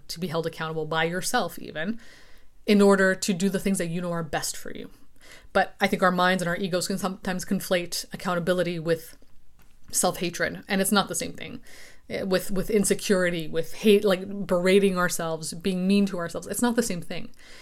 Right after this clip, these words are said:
And I think once we get comfortable holding ourselves accountable when necessary, that's when we're able to accept, accept our circumstances, and then take those appropriate steps forward to redirect,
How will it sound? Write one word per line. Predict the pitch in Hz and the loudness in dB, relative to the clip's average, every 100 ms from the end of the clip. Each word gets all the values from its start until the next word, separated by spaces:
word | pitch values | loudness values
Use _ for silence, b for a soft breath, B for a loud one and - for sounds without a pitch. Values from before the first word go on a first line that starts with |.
| B B B | B B B
And | 196 | 2
I | 190 | 2
think | 185 | 4
once | 190 196 | 2 4
we | 202 | 2
get | 185 185 - - - | 2 0 -2 -8 -2
comfortable | 202 190 185 170 165 - - - | -2 0 0 0 0 -4 -14 -12
holding | - 190 220 | -4 0 2
ourselves | 196 196 185 | 2 0 -4
accountable | - 180 170 165 | -4 -2 -2 -2
when | 175 220 | 0 2
necessary, | 208 - 226 - - - 190 - - | 0 -2 -4 -4 -8 -8 -10 -14 -10
that's | 190 190 202 | 0 2 2
when | 202 | 0
we're | 196 | 0
able | 185 170 | -2 -4
to | 170 165 | -6 -10
accept, | - - 214 - - - b b b b b - | -8 0 0 0 -8 -10 b b b b b -8
accept | - - | -6 0
our | 196 | 0
circumstances, | - 208 220 226 226 294 302 - - | 0 0 0 0 0 -2 -6 -8 -4
and | 185 185 | -4 2
then | 202 196 170 165 - b b b - | 4 4 0 -6 -10 b b b -4
take | 214 185 | -2 0
those | 185 | -2
appropriate | 170 - - 175 170 | -4 -4 -6 -4 -6
steps | 175 - - | -6 -6 -6
forward | 165 - - - - - - | -8 -8 -12 -12 -18 -14 -6
to | 190 | -2
redirect, | 175 185 170 160 - - | 0 2 0 -2 -4 -6